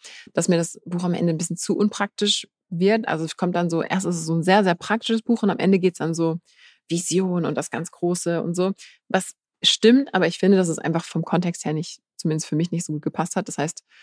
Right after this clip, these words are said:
ich sag jetzt mal das letzte, ich glaub, Kapitel oder die letzten zwei Kapitel fand ich dann so, pff,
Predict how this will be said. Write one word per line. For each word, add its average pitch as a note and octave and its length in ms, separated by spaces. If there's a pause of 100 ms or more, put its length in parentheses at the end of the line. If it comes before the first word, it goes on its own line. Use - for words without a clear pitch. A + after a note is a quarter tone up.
(160)
ich - 80
sag E3 80
jetzt E3 80
mal D3+ 80
das C#3+ 120
letzte, E3+ 280
ich F3 100
glaub, - 180
Kapitel - 420
oder - 140
die D3+ 60
letzten - 260
zwei D#3 180
Kapitel E3 380
fand - 200
ich - 80
dann E3+ 160
so, D#3 160
pff, - 220